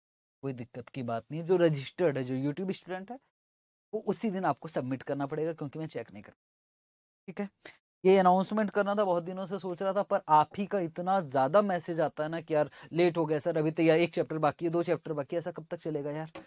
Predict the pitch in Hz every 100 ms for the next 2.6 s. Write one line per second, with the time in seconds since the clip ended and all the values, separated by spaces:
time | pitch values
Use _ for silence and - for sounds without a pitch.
0 | _ _ - 160 156 170 170 196 240 -
1 | - _ _ 175 185 190 _ _ _ _
2 | - 151 143 180 185 196